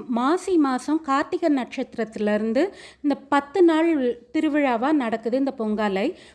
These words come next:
பொங்காலை வைக்கிறது வந்து ஒன்பதாவது நாள் அன்னைக்கு தான் வைப்பாங்க. ஆ, லேடீஸ் தான் வைப்பாங்க. இந்த கோவிலையே வந்து பெண்களின் சபரிமலைன்னு சொல்லுவாங்க.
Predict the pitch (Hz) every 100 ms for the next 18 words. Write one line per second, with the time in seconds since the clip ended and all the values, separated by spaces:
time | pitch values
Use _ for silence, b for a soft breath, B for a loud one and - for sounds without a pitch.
0 | B 311 339 392 370 311 254 262 359 349
1 | 269 240 254 392 330 294 349 339 302 247
2 | 233 220 220 233 233 233 233 226 320 233
3 | - 214 196 175 254 370 B B B 294
4 | 254 247 240 226 226 285 349 392 381 -
5 | 320 311 240 233 202 190 269 269 277 269
6 | 294 330 359 311 285 311 254 220 269 427
7 | B B _ - 311 370 370 359 330 269
8 | 220 285 311 277 233 233 254 269 247 214
9 | 202 180 175 240